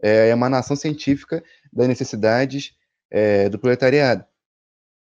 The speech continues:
E aí, tipo, os caras falam como se, tipo, o socialismo fosse simplesmente a antítese do marxismo. Marx foi simplesmente um crítico, é, de tudo. E aí, tipo, é, o socialismo é uma sociedade ideal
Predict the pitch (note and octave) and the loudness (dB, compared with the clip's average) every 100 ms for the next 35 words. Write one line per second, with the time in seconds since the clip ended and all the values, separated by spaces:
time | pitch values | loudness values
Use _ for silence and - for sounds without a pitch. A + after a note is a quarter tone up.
0 | _ _ - C#3 C#3 D3 D3+ C#3 A#2+ G#2 | _ _ 2 6 6 4 2 -2 0 -4
1 | G2+ - C3+ C#3 C3+ C#3 C3 C3 B2+ C3 | -4 -2 2 2 0 -2 -2 -2 -6 -6
2 | - B2 - G2+ G2 - A2 C3 B2 C3+ | -10 -18 -12 -10 -10 -10 -8 -2 0 0
3 | D#3 C#3 C#3 D#3+ D#3+ C#3+ C#3+ C#3 D3 C#3+ | 0 -2 -2 -4 -4 -2 -2 -2 -4 -4
4 | G3 F3+ C3+ B2 A#2 - G2+ F#2+ F#2 _ | -4 -6 -6 -4 -6 -8 -10 -10 -14 _
5 | _ _ _ _ _ - A2+ E3 - C#3+ | _ _ _ _ _ -2 0 0 -2 -6
6 | D3+ D3+ D3 C#3+ D3+ C#3+ E3 F3+ F3+ - | -4 -4 -4 -4 -4 -6 -4 -6 -6 -12
7 | F#2 - _ _ _ _ G2+ G2+ G#2 G2 | -12 -12 _ _ _ _ -2 2 2 0
8 | A#2+ - G#3 F3 G2+ - _ _ _ _ | -6 -2 0 0 -2 -6 _ _ _ _
9 | _ - A#2 B2 - - D3+ G#2+ F#2 _ | _ 0 4 4 4 0 -4 -6 -10 _
10 | _ _ - G2+ G2+ G2+ G2+ A#2 C#3+ B2+ | _ _ -4 0 2 2 0 -2 0 2
11 | C#3+ D3+ C#3+ C#3+ - D3 C#3 D3+ A3 A3 | 2 2 0 -2 -4 0 2 2 0 2
12 | G#3 D#3 F#3 | 4 4 0